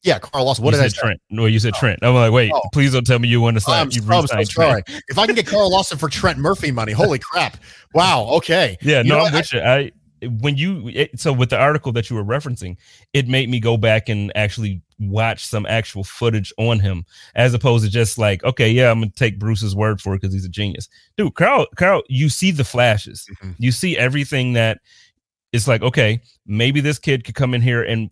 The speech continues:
Speaker 2: if he gets the full opportunity with the right type of coaching behind him and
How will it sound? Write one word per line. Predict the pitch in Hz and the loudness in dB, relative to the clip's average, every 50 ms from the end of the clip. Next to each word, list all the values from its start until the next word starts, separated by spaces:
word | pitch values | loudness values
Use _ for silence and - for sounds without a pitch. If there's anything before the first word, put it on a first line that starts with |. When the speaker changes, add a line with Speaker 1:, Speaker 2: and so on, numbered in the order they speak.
| _ - | _ -8
Speaker 2:
if | 107 - | -4 -2
he | 131 120 | -2 0
gets | 107 123 117 - - - | 0 0 -2 -2 -4 -6
the | 110 101 | -6 -6
full | - - 120 123 123 123 | -4 -4 -2 -2 0 0
opportunity | 117 117 - 107 - - 127 127 120 110 107 101 | 0 -2 -4 -6 -6 -4 -2 -2 -2 -2 -2 -2
with | 98 104 101 - _ | -2 -4 -4 -4 _
the | - 98 | -8 -6
right | 92 101 104 113 - - | -2 -2 -2 -2 -2 -2
type | 127 117 - | -4 -2 -2
of | - 104 - | -4 -6 -4
coaching | - 123 113 110 - 123 110 | -2 0 0 0 -2 -2 -2
behind | 101 101 104 104 104 107 107 | 0 2 2 2 2 2 0
him | 101 101 98 | -2 -2 -4
and | 95 92 92 | -4 -6 -8